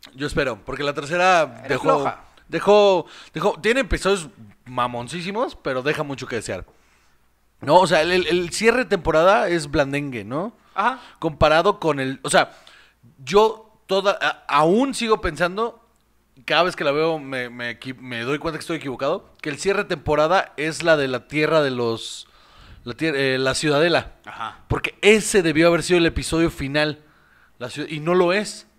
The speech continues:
Speaker 1: El episodio final no es, como, eh, pasa desapercibido por completo. Pero ese episodio de la Ciudadela es el mejor episodio de toda la temporada. Ese y el primero. Ese y el primero son los dos mejores episodios de toda la temporada.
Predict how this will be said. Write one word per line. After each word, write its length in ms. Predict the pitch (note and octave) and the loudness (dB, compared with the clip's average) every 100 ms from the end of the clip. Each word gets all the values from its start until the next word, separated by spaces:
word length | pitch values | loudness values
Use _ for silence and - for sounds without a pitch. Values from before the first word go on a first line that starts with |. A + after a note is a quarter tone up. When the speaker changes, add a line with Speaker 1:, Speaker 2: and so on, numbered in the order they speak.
| _ _ _ _ _ _ _ - - | _ _ _ _ _ _ _ -20 -10
Speaker 1:
El 160 | C3 | -8
episodio 320 | B2+ C#3 D3+ | -6 -4 -2
final 460 | F#3 F3 F3+ F#3+ G3+ | -2 -2 2 2 2
no 160 | G#3 A3 | 0 0
es, 600 | C4 F4+ E4+ F4 F4 A#3+ | 0 0 -4 -4 -4 -4
como, 240 | E4 A3+ | -2 -2
eh, 1120 | A3 A#3 A#3+ A#3 G#3+ A3+ - - G3+ F#3 F3+ F#3 | -2 -4 -4 -8 -10 -14 -18 -20 -18 -16 -14 0
pasa 220 | G#3+ G#3+ | 0 0
desapercibido 640 | G3 G3 E3+ D#3+ F3 G3 | 0 -2 -2 -2 2 2
por 140 | F#3+ D3+ | 2 -6
completo. 440 | D3+ G3 G3+ C#3+ - _ - - - - _ | -2 -2 -2 -8 -12 _ -20 -20 -20 -20 _
Pero 220 | E3 D#3+ | 4 6
ese 160 | G3 G#3 | 4 2
episodio 300 | E3+ D#3+ G3+ | 0 2 4
de 60 | |
la 80 | F3+ | 4
Ciudadela 640 | D3+ C#3+ C3 D#3 F3 A#3+ - | 2 2 4 4 4 2 0
es 180 | D#3+ F#3+ | -4 -2
el 80 | |
mejor 280 | E3+ C3 F3+ | -4 -2 -2
episodio 320 | F3+ C3+ D3+ | -2 -4 -4
de 60 | D#3+ | -4
toda 140 | D3 | -2
la 80 | C#3+ | -2
temporada. 460 | C3+ A2+ A2+ G#2+ G2+ | -4 -6 -4 -4 -2
Ese 280 | F#3 G3+ B3+ | -2 -2 -2
y 40 | |
el 140 | F3+ A#2 | -4 -4
primero. 360 | B2+ A#2+ G2+ - _ _ _ _ _ _ _ _ _ _ | -4 -4 -8 -14 _ _ _ _ _ _ _ _ _ _
Ese 160 | G3+ G#3+ | 0 0
y 20 | |
el 60 | |
primero 340 | D#3 D3+ E3 F#3+ | 0 -2 -2 -2
son 260 | F#3+ F3 | 0 0
los 320 | F3 D#3+ A#2+ B2 | 2 0 -4 0
dos 260 | D#3 E3+ | 2 2
mejores 280 | D#3 C3+ D#3+ | -2 -4 -4
episodios 300 | C3+ A2+ C#3+ | -6 -6 -4
de 60 | C#3+ | -4
toda 240 | - C#3+ | 2 2
la 80 | C#3+ | 4
temporada. 560 | A#2 G#2+ A#2+ D3 E3+ | -2 -4 -2 2 0